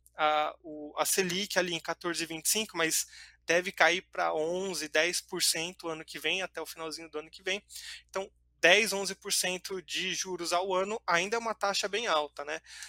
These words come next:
Você pode pegar títulos que são indexados à inflação. Então, hoje a gente vê títulos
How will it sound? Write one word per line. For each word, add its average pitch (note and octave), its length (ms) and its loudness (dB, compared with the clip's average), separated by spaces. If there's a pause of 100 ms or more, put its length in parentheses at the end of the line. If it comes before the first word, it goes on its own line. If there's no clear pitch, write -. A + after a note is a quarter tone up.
(160)
Você D#3+ 180 -2
pode F3+ 260 -2
pegar E3+ 380 4
títulos F3 580 -4
que F3 260 -8
são F3 200 -2
indexados E3 460 -2
à E3 80 0
inflação. F3 560 -2
Então, E3 340 -6
hoje D#3 300 -2
a - 20 -2
gente D#3 240 -6
vê D#3 140 -6
títulos - 560 -6